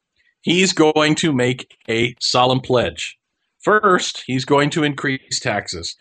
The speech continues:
He's going to increase, increase taxes a lot. And he comes out and says this, and he says that if he fails to deliver on his promises to balance the budget,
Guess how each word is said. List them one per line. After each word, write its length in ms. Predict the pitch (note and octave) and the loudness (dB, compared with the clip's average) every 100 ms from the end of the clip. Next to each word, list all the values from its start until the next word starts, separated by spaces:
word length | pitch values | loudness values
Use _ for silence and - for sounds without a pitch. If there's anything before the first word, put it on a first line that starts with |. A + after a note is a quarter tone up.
| - - | -20 -4
He's 140 | G#3 | -2
going 180 | G3 G3+ | 4 6
to 140 | G#3 F#3+ | 6 6
increase, 480 | F#3 F3 D#3+ - - | 4 0 -2 -4 -2
increase 420 | D#3 - E3 - | -2 0 -2 0
taxes 480 | D#3 D3 - C3+ - _ - | -2 -2 -4 -8 -10 _ 2
a 140 | A#2+ | 2
lot. 480 | A2+ A2 F#2 - - - _ _ _ _ _ _ _ _ _ _ _ _ _ | 4 2 0 -2 -16 -16 _ _ _ _ _ _ _ _ _ _ _ _ _
And 120 | - D#3+ | -2 -2
he 60 | |
comes 300 | E3+ F#3+ F#3 | 0 0 2
out 120 | F3+ | 0
and 120 | F3 F#3 | 0 2
says 260 | F#3 E3 | 2 2
this, 300 | A#2+ A#2+ A2+ - - - - | 0 -2 -4 -16 -20 -10 -4
and 140 | B2 | -2
he 100 | D#3+ | -2
says 400 | D#3 E3+ E3+ E3 | 0 2 2 0
that 340 | C#3 C#3+ C#3 _ | 2 2 0 _
if 340 | D3 G3 F#3 - | 0 0 -2 -6
he 160 | G3+ | -6
fails 420 | F#3 F#3+ F#3 F#3 | -2 -2 0 0
to 100 | - | -2
deliver 380 | E3 D#3 D#3+ D#3+ | -2 0 0 2
on 120 | C#3 | 2
his 140 | C3 A#2 | 0 -2
promises 460 | C3+ B2 A#2+ A#2 | 0 0 0 -6
to 80 | - | -6
balance 380 | G#2+ G2+ G2+ - | -2 -2 -2 -8
the 40 | |
budget, 380 | G2+ C3+ C3+ C3+ | 0 0 2 -2